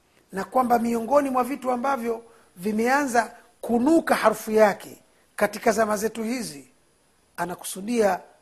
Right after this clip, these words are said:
zama zake Suyuti, ukijua kwamba amefariki mwaka mia tisa na kumi na moja Hijiria, na hivi leo tunavyoongea ni elfu moja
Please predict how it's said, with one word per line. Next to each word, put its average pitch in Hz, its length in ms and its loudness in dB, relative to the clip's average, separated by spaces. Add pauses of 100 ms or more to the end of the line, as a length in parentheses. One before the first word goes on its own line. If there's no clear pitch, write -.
(120)
zama 180 340 -6
zake 208 360 -2
Suyuti, 180 680 -8 (300)
ukijua 185 460 -6
kwamba 175 360 -4 (320)
amefariki 180 680 -6
mwaka 175 260 -8
mia 160 220 -10
tisa 214 500 -10 (280)
na 165 100 -16
kumi 160 260 -12
na 160 120 -12
moja 170 380 -10 (240)
Hijiria, 143 560 -10 (680)
na - 60 -18
hivi 156 240 -14
leo 214 180 4
tunavyoongea 190 680 -2 (340)
ni - 60 -20
elfu 160 300 -16
moja 175 540 -4